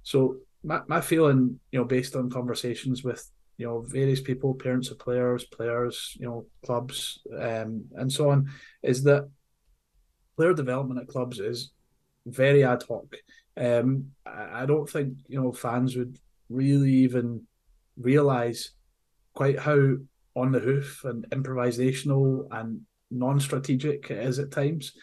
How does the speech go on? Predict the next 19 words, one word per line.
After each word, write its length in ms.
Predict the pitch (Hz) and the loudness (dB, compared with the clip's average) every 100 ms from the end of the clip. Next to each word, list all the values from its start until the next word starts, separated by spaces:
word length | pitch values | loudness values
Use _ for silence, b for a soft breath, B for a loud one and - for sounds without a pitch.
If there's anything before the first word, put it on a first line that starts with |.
| B B - | B B -4
Um, 420 | 117 117 120 123 | 2 2 2 -2
it 160 | 107 143 | -6 -4
can 160 | 147 | -2
be 160 | 135 131 | 0 2
impacted 840 | 127 139 147 131 - 147 139 139 | 4 2 0 -4 -4 -2 -2 -2
by 500 | 127 120 120 120 131 135 | -4 0 0 0 -2 -10
factors 520 | - 127 - 139 127 | -8 -6 -6 -6 -4
out 180 | 135 143 | 0 0
with 220 | 143 - | 0 -4
the 80 | 139 | -6
player's 320 | - 135 131 | -2 -2 -2
control, 640 | 127 117 147 151 160 165 | -6 -4 2 4 2 0
you 80 | 139 | 0
know, 280 | 127 131 127 | 2 0 -2
injuries 440 | 123 139 139 139 | 0 2 2 0
to 100 | 131 | -2
other 140 | 123 120 | -6 -6
players, 520 | - 143 165 175 - B B B B _ - | 0 2 2 0 -6 B B B B _ -2
um, 560 | 120 117 120 117 117 | 2 4 4 2 -2